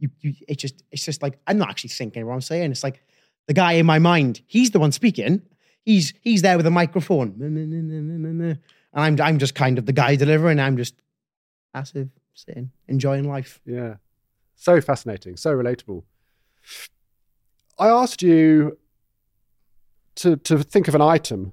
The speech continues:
Speaker 2: and this is something I'm just starting to ask all my guests now, and you're the first one, to think of an item that most represents A D H D in your life. And you could have said any item in the world.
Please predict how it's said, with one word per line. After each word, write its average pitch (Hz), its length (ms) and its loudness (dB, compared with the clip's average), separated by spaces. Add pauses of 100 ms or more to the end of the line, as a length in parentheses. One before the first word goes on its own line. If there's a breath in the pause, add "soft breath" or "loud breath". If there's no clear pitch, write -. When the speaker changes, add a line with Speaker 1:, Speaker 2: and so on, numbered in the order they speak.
Speaker 2:
and 151 100 -8
this 139 80 -6
is 143 80 -8
something 156 300 0
I'm 139 100 2
just - 220 -10
starting 131 400 0
to 135 140 2
ask 123 160 2
all 165 120 4
my 127 140 -2
guests - 380 -10
now, 110 180 -6
and 117 100 -6
you're 139 140 0
the 127 80 -4
first 135 240 -2
one, 131 220 2
to 131 120 -4
think 196 220 0
of 156 80 -8
an 139 80 0
item 135 560 0 (460)
that 151 140 0
most 175 320 2
represents 131 800 -2
A 143 160 -2
D 135 140 -4
H 120 220 -6
D 117 320 -6 (460)
in 156 140 -4
your 156 180 4
life. 98 380 -8 (320)
And 143 80 -6
you 156 60 0
could 151 120 -2
have - 80 -2
said 135 220 -2
any 165 200 4
item 139 240 2
in 123 80 -2
the 120 60 -4
world. 87 380 -8